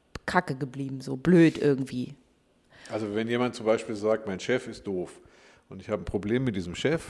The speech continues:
Speaker 2: ne? Und dann erzählt er dir zum wiederholten Mal, wie doof sein Chef ist.
Speaker 1: <laughs> Genau.
Speaker 2: Und immer wieder. Ist
Speaker 1: Mhm.
Speaker 2: das so, besteht man das so, könnte man beschweren. Sich, „Ich beschwere mich über meinen Chef.“
Speaker 1: Genau.
Speaker 2: Ne? Und du hörst es dir dann zum
Speaker 1: Aber du
Speaker 2: fünfzehnten
Speaker 1: beschwerst
Speaker 2: Mal
Speaker 1: dich
Speaker 2: an.
Speaker 1: halt über.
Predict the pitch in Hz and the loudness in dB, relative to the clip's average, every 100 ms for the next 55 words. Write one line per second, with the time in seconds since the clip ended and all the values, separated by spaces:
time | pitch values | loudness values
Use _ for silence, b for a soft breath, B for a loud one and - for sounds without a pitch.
0 | - - 120 - 101 101 82 - 123 139 | -16 -8 -6 -2 0 0 0 0 2 4
1 | 135 120 - 104 98 90 110 156 175 139 | 2 0 -4 -4 0 0 4 4 4 2
2 | 107 107 107 101 101 104 107 110 - 214 | 2 4 2 0 0 0 -4 0 2 2
3 | - - - - 311 311 190 - 113 170 | 0 -4 -8 -2 6 8 8 6 4 8
4 | 180 135 113 78 85 311 320 440 - - | 10 10 8 8 12 12 12 10 4 -8
5 | - - 123 151 156 139 117 - 123 - | -10 0 6 10 10 8 0 -2 0 4
6 | 127 123 117 110 104 - 113 104 - 117 | 4 4 2 2 0 0 0 2 4 4
7 | 110 104 92 98 - 104 107 104 90 87 | 4 2 2 0 4 8 10 10 6 0
8 | 104 - - - 120 107 123 151 160 139 | -2 -2 -6 -2 -2 4 6 8 6 6
9 | 135 120 113 95 82 - b - 214 269 | 6 4 2 0 -4 -6 b 0 6 8
10 | 180 156 139 139 135 - - 120 120 131 | 8 6 4 2 0 -6 -2 4 6 6
11 | - 117 127 117 113 101 113 262 277 - | 2 0 2 2 0 0 2 6 8 8
12 | 208 185 165 151 143 - - - - 320 | 8 10 10 10 10 10 8 6 10 10
13 | 480 359 165 170 | 12 10 8 4